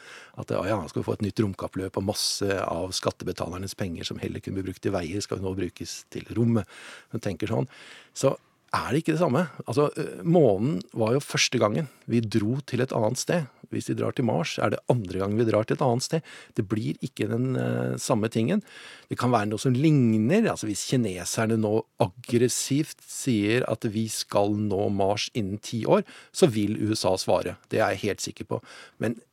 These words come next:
jeg har ingen tro på at, eh, Kina eller Russland, eh, vil gjøre noe slikt.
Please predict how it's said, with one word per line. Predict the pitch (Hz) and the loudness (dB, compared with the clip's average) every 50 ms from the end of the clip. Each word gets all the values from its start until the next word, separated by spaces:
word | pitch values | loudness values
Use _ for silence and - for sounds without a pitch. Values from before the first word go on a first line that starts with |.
| _ _ - | _ _ -4
jeg | - 120 120 123 - | -2 -2 -2 -2 -4
har | - - - 120 110 107 120 - | -8 -4 0 2 2 2 2 0
ingen | - 170 139 113 95 104 | 0 0 0 2 2 0
tro | 113 - 107 101 92 90 - | -2 -2 -4 -6 -6 -6 -2
på | - 117 113 - 107 | 0 2 2 2 2
at, | 101 _ - - | 0 _ -2 0
eh, | 110 107 107 104 101 | 2 2 2 0 -2
Kina | - - 110 95 85 90 98 98 101 - | -2 -2 -2 -2 -2 -4 -4 -4 -4 -4
eller | - 95 85 82 92 92 95 92 95 92 92 | -4 -6 -6 -6 -6 -6 -6 -6 -6 -6 -6
Russland, | 87 - - - - - 98 98 92 95 95 98 101 | -4 -4 -4 -4 -2 -4 -4 -4 -4 -4 -4 -4 -4
eh, | 104 104 104 | -4 -4 -4
vil | 101 92 95 92 | -4 -4 -4 -2
gjøre | 95 107 107 110 107 95 82 82 87 92 90 90 | -2 0 2 2 2 2 -2 -4 -4 -6 -6 -6
noe | 98 95 95 98 98 101 104 110 | -6 -6 -4 -4 -2 0 0 2
slikt. | - - - 175 226 - - - | 2 4 4 4 2 2 -4 -18